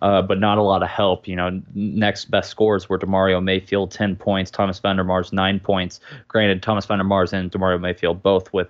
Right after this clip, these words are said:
uh, double-digit rebounds. Um, this, this, this one-dimensional offense that we're seeing from Heroes in D B L play, why is that fiba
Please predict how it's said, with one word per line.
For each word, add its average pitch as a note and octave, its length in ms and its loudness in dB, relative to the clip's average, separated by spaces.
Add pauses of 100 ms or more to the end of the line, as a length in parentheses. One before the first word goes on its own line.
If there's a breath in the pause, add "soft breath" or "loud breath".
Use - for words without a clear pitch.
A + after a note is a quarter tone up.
uh, F2+ 260 2
double-digit F2 540 -4
rebounds. F2+ 380 -2 (580 loud breath)
Um, G2 520 0 (240)
this, C3+ 320 -2
this, - 480 -6
this A2 180 -4
one-dimensional B2+ 840 2
offense B2 340 -2
that - 80 2
we're G2+ 100 2
seeing A2 260 -2
from G#2 160 -2
Heroes G#2+ 460 2
in G2 340 0
D G2+ 140 0
B G2+ 60 -2
L G2+ 200 4
play, F#2+ 420 2 (240 loud breath)
why A#2+ 340 2
is A#2 240 -4 (100)
that A2+ 280 0
fiba A2+ 260 0